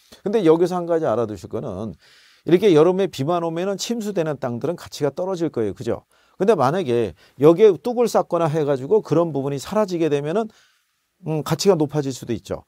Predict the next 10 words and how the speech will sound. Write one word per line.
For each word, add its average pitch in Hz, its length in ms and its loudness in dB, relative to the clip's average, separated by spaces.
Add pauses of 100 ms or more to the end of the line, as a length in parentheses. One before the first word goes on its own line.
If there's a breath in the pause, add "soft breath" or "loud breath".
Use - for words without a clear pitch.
(160)
그래서 139 160 -4
이제 143 140 0
그런 185 380 0
변화까지도, 120 1000 -2 (240 soft breath)
예, 110 160 -2
여러분들이 110 420 0
생각을 127 460 -6
한번 98 240 -8
해보시는 98 480 -10
거. 107 340 -6